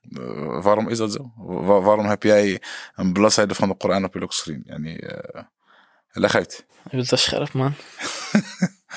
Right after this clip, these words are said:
Speaker 2: Nou, op een gegeven moment, eh, ja, het memoriseren deed ik vooral thuis.
Speaker 1: Ja.
Speaker 2: Eh, of als ik de Koran mee kon nemen, eh,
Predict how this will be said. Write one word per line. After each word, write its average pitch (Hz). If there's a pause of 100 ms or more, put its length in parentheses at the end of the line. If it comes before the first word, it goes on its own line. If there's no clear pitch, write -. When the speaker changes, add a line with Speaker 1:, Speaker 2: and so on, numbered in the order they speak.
(400)
Speaker 2:
Nou, 117
op 120
een -
gegeven 151
moment, 139
eh, 120 (1080)
ja, 123
het 123
memoriseren 131
deed 131
ik 123
vooral 123
thuis. 143 (100)
Speaker 1:
Ja. 87 (100)
Speaker 2:
Eh, 117 (380)
of -
als 120
ik 123
de 120
Koran 120
mee 120
kon 127
nemen, 127 (640)
eh, 117